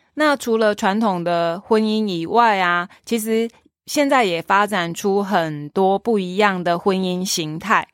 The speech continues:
今天呢，就来跟各位听众一起来分享一下我们最近听到的关于婚姻这个议题，有哪一些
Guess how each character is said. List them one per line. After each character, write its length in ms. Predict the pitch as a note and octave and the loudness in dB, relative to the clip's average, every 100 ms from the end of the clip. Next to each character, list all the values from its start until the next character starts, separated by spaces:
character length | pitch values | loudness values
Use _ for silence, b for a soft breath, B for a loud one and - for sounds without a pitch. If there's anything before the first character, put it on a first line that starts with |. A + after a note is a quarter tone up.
| _ | _
今 200 | - G3 | -6 -4
天 240 | G3+ G3 G3 | 0 0 0
呢， 220 | F3+ F3 | -2 -2
就 180 | A3 G#3+ | 0 2
来 160 | F3 | 2
跟 240 | F3+ G3 G#3+ | 2 -2 0
各 180 | A#3 A3+ | 0 2
位 160 | A3 | 2
听 280 | G3+ B3 B3 | 0 -4 -2
众 280 | C#4 B3 F3 B B | 2 0 0 B B
一 100 | B3+ | -8
起 220 | - F#3 | -4 -4
来 360 | D#3+ D#3 D#3 F3 _ _ | -2 -2 -4 -8 _ _
分 220 | B3 C4 | -2 -2
享 280 | C4 F#3 D#3+ | 0 0 -2
一 100 | E3 | -6
下 280 | F3+ A#3+ F#3+ | 0 2 4
我 60 | E3 | 2
们 160 | D#3+ | -2
最 180 | E3 G#3 | 0 0
近 320 | G#3+ G#3+ F#3+ | 2 -2 -2
听 240 | G3 G#3 G3 | -2 -2 2
到 240 | G#3+ G3 | 2 2
的 140 | F3+ | 0
关 180 | E3+ F#3+ | -2 -2
于 120 | F3+ F3 | -2 0
婚 200 | G#3 G3+ | 2 2
姻 220 | G3+ G3+ | 2 0
这 200 | G3+ G3 | 0 -2
个 100 | F#3 | -2
议 220 | F#3 G3 | -4 -4
题， 200 | E3 E3 | -6 -4
有 120 | E3+ | 0
哪 180 | G#3+ F3 | 2 2
一 60 | F#3+ | 0
些 240 | A#3 A3+ | 0 0